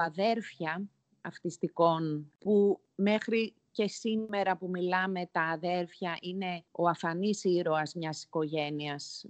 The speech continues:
με αυτισμό μέσα. Κανένας δεν μιλούσε για αυτούς. Προσπάθησα κάποια στιγμή μέσα στο βιβλίο μου, όχι στη σελίδα, να πω πράγματα για την αδερφή του Γιάννη και πόσο πολύ επηρεάζεται όλη η οικογένεια.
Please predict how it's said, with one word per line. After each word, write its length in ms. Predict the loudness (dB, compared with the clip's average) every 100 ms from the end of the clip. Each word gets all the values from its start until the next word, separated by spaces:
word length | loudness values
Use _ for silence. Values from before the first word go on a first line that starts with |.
| _
με 220 | -4 -2
αυτισμό 680 | -2 -4 -6 -4 -2 -2 -2
μέσα. 600 | -2 -4 -4 -4 -4 -6 -14 _
Κανένας 540 | 2 2 4 4 4 2
δεν 160 | 2
μιλούσε 440 | 2 4 2 2 0
για 180 | 0 -2
αυτούς. 480 | -2 -2 0 -4 -12 _ -20 _ _
Προσπάθησα 720 | -8 2 6 6 4 0 -2
κάποια 360 | 4 2 2 -10
στιγμή 360 | -10 -10 -8
μέσα 280 | -6 -8 -8
στο 160 | -8 -8
βιβλίο 520 | -8 -2 2 4 2
μου, 60 | -2
όχι 100 | -6
στη 160 | -4 -4
σελίδα, 540 | 0 0 0 -2 -2
να 140 | -2 -2
πω 160 | -2
πράγματα 500 | 2 4 4 -2 -4
για 160 | -8 -10
την 160 | -8
αδερφή 440 | -8 -8 -8 -6 -6
του 120 | -6
Γιάννη 500 | -6 -4 -4 -6 -12
και 120 | -12
πόσο 360 | -6 -4 -2 -6
πολύ 280 | -4 -4 -4
επηρεάζεται 640 | -4 -4 0 0 -2 -4
όλη 240 | -2 0 -2
η 40 |
οικογένεια. 840 | -6 -6 -6 -8 -10 -12 -14 -14